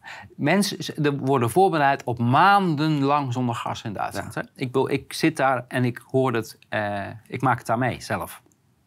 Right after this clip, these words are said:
Speaker 2: Ja, hier hebben we nog een ander feestnummer uit.
Speaker 1: <laughs> Hè, ik herhaal nog een keer een, eh, een clown. Eh, laten we zeggen, een, een clown in de,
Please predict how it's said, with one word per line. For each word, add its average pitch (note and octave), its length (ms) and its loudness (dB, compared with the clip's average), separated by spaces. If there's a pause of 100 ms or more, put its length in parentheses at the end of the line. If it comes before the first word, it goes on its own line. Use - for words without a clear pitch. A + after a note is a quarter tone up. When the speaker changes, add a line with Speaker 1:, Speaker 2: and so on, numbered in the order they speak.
(560)
Speaker 2:
Ja, D3 80 -2
hier B2+ 120 2
hebben C#3 180 2
we D3 60 2
nog C#3+ 40 0
een C#3+ 120 0
ander E3 160 2
feestnummer D3 560 -2
uit. C3 140 2 (560)
Speaker 1:
<laughs> - 480 -14
Hè, D#3+ 120 2 (140)
ik C3 240 2
herhaal C3 400 6
nog C#3 140 0
een - 60 -14
keer C3 320 0
een, A#2 240 0
eh, G#2+ 120 2 (100)
een A#2+ 140 0
clown. C#3+ 800 4 (580)
Eh, A#2 140 -2
laten A2+ 200 0
we A2 60 -10
zeggen, A2+ 280 -4
een, A#2 180 -6
een A#2+ 120 -4
clown C#3+ 320 2
in A#2+ 220 -2
de, G#2+ 540 0